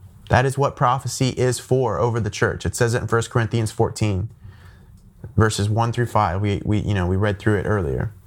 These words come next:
Number six, do not give prophetic direction of correction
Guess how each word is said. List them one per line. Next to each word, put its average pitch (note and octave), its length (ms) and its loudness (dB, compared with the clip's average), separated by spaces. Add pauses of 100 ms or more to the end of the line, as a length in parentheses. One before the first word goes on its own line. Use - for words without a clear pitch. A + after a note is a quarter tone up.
(760)
Number A#2+ 180 2
six, - 440 -2
do C3 140 0
not D3 320 0 (480)
give D#3+ 460 0
prophetic D#3+ 680 0
direction D3 720 0 (140)
of F#3 400 0
correction C3 1000 0